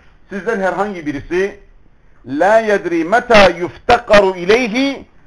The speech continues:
ev yuftakaru ila ma indehu."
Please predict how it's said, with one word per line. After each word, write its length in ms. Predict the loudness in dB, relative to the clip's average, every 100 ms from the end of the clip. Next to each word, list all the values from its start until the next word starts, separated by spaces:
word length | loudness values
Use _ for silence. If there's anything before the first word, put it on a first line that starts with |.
| -20 -20 -20 _
ev 240 | 2 4 2 -6 -18
yuftakaru 840 | -6 -4 -4 2 2 4 2 2 0
ila 400 | -6 2 2 2
ma 320 | -2 -2 -2 -2
indehu." 480 | -2 -2 -6 -10